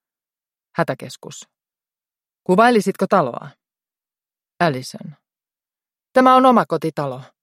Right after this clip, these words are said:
Istun yläkerran komerossa. Mies on, hän liikkuu alakerrassa. Kuulen hänet. Hän tulee pian takaisin ylös. Teidän täytyy lähettää nopeasti poliisi auttamaan minua. Pyydän, pitäkää kiirettä.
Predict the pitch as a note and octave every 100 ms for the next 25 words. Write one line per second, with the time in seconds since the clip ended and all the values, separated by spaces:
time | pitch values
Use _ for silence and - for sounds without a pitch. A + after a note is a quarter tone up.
0 | _ _ - A#3 G#3+ A#3 B3+ A#3+ G3+ F3
1 | E3+ F#3+ C#3 C3 C3+ - - - _ _
2 | _ _ _ - B3 C4+ A#3 A3 G3+ _
3 | _ _ _ _ _ _ _ _ _ -
4 | A3+ C4+ C#4 A#3 G#3 G3 D#3 C3 - -
5 | - C#3+ _ _ _ _ - C#4+ G#3 D3
6 | D#3 C#3 B2+ - _ _ _ _ - A3+
7 | C4 B3 A#3 A#3 G#3+ A3 F#3 D#3+ F#3 F3
8 | B2 D3 - _ _ _ _ - B3 B3
9 | C4+ C4+ C4+ C#4+ C#4+ A#3+ A#3 C4+ A#3+ G3
10 | G3+ - G#3+ E3+ E3+ G#3 A3 - D3+ D3
11 | D3+ C3+ C3 C3+ _ _ _ _ - C4+
12 | G#3+ E3 E3 - D4 B3+ A3 G3+ A3 D#3+
13 | C#3+ D3 - D3+